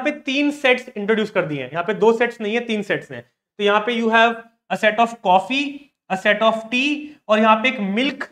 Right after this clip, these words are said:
भी एडिशनल उन्होंने इनकॉर्पोरेट कर दिया है। So this question was lengthy also, was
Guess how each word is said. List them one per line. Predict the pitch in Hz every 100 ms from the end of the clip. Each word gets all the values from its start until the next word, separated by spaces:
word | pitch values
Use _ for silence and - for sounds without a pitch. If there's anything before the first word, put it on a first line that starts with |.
| 180
भी | 220 240 185
एडिशनल | 185 214 - 233 277 330 - _ -
उन्होंने | 190 196 233 285 - _ _
इनकॉर्पोरेट | 220 226 220 185 185 185 180
कर | 170
दिया | 131 123
है। | 117 - _ _ -
So | 220
this | 285 -
question | 277 269 285 285 277 - -
was | 220 185 190
lengthy | 208 240
also, | 254 233 226 247 247 240 175
was | 220